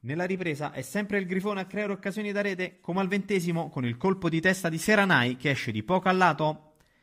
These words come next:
Al ventiquattresimo l'Aprilia usufruisce di un calcio di rigore, dagli undici metri Colli si fa ipnotizzare da Casteltrione, che respinge in angolo.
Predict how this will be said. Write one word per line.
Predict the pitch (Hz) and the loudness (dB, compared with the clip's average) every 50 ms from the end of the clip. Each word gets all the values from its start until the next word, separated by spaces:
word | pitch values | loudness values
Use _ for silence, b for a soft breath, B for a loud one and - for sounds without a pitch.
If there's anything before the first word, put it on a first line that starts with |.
| _ _ _ - | _ _ _ -2
Al | 156 170 | 0 0
ventiquattresimo | 196 269 269 269 254 247 233 233 - 180 151 139 143 143 147 - | 2 2 0 2 2 2 2 2 0 0 0 0 -2 -2 -2 0
l'Aprilia | 151 170 180 185 190 185 175 165 160 | 0 0 2 2 2 2 2 2 0
usufruisce | 156 - 185 175 - 233 247 240 - 220 | 0 0 -2 -2 0 -2 -2 0 0 0
di | 185 | 0
un | 185 180 | 0 0
calcio | 185 - 269 269 262 - | 2 0 0 0 0 -2
di | 247 226 240 | -2 0 0
rigore, | 233 233 220 208 190 190 185 - - | 0 0 0 0 0 0 -2 -4 -6
dagli | - - 117 123 160 | -6 -4 -2 0 0
undici | 185 190 185 190 - 190 | 0 0 0 0 0 2
metri | 190 185 165 147 156 156 | 2 2 2 0 -2 -4
Colli | 160 - 202 190 175 175 165 151 | -2 0 2 2 2 2 0 0
si | - 165 | 0 0
fa | 156 - 190 170 139 - | 2 2 2 2 0 0
ipnotizzare | - 240 240 - 254 240 233 226 226 196 185 247 262 247 233 | -2 -2 0 0 2 2 2 2 2 2 4 4 4 6 6
da | 226 226 214 | 4 2 2
Casteltrione, | - 233 240 233 - - 262 254 262 240 233 196 156 139 147 143 - - - | 2 0 0 2 2 2 2 2 2 0 0 2 2 0 -2 -4 -6 -8 -4
che | - 135 | -2 -2
respinge | 131 127 - - 196 214 196 185 214 | -2 -2 0 0 0 2 4 4 4
in | 208 208 | 6 6
angolo. | 208 190 175 170 170 170 170 175 170 175 b b | 4 4 4 2 2 2 2 2 0 -4 b b